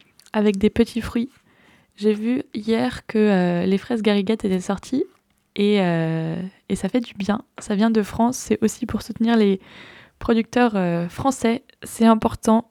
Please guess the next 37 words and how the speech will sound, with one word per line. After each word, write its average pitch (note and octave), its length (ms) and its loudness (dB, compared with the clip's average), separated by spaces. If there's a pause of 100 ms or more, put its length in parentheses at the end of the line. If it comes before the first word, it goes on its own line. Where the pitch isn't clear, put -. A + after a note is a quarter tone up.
(100)
vu G3+ 100 -4
la G3 100 2
crise - 260 -4
qu'on G3+ 180 2
est G3 40 2
en G3 80 2
train G#3 180 -2
de G#3 60 0
traverser. G#3 600 -4 (220)
Essayez A3 320 -2
de G#3+ 100 4
manger G#3+ 380 6
au F#3+ 80 6
plus, - 480 -2 (720)
euh, E3+ 240 -4 (720)
de G3+ 100 -2
tout A3+ 180 -6
ce - 100 -14
qui F#3+ 240 -8
vient F3+ 340 -2
de A3 100 -2
France. - 600 -10 (960)
Euh, G3 320 -4 (100)
ça - 180 -6
vient G#3+ 160 4
de G#3 80 6
moins G#3+ 200 6
loin. G#3+ 320 2 (720)
Et A#3 100 4
si - 180 -4
vous A3 180 2
allez A3 180 4
en G#3+ 120 2
magasin G3+ 420 0
bio, G#3+ 160 -2
c'est G3 200 -8
pas - 360 -6